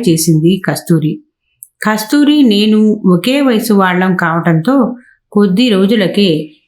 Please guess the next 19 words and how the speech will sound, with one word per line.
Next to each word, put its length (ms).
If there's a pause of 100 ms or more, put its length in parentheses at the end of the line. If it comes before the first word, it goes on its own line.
మా 160
మధ్య 520
స్నేహం 420
ఏర్పడింది. 680 (460)
ఆమె 460 (100)
తన 200
వ్యక్తిగత 500
విషయాలన్నీ 920
నాతో 520
పంచుకునేది. 680 (440)
తను 240
వాడే 380
లోదుస్తుల 640
కొలతల 560
దగ్గర 320
నుంచి 600 (380)
నెలసరి 520
తేదీల 420
వరకు 540